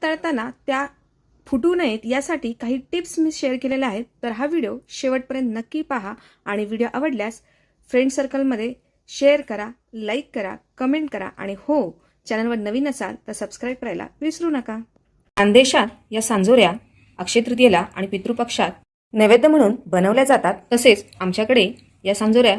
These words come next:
लग्नामध्येही फार महत्त्वाच्या आहेत. मुलीकडून शिदोरी म्हणून जी वरपक्षाला दिली जाते, त्याच्यात या सांजोऱ्याचं महत्त्व फार आहे. प्रत्येक जण आपल्या ऐपतीप्रमाणे एक्कावन्न, एकशे एक, दोनशे एक, दोनशे एक्कावन्न अशी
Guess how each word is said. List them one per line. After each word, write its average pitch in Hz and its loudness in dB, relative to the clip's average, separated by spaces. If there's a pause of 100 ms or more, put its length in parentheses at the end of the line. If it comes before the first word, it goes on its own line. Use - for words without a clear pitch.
लग्नामध्येही 214 0
फार 214 -2
महत्त्वाच्या 170 -6
आहेत. 151 -12 (760)
मुलीकडून 220 4 (220)
शिदोरी 214 -12
म्हणून 240 -10
जी 233 -12
वरपक्षाला 214 -14
दिली 196 -14
जाते, 202 -14 (340)
त्याच्यात 202 -12 (160)
या 196 -16
सांजोऱ्याचं 208 -10
महत्त्व 190 0 (320)
फार 208 4
आहे. 165 2
प्रत्येक - -2
जण 220 0 (180)
आपल्या 208 -2
ऐपतीप्रमाणे 202 0 (120)
एक्कावन्न, 185 2 (100)
एकशे 180 -2
एक, 170 0 (420)
दोनशे 185 4
एक, 170 2 (200)
दोनशे 185 2
एक्कावन्न 180 0 (120)
अशी 185 -2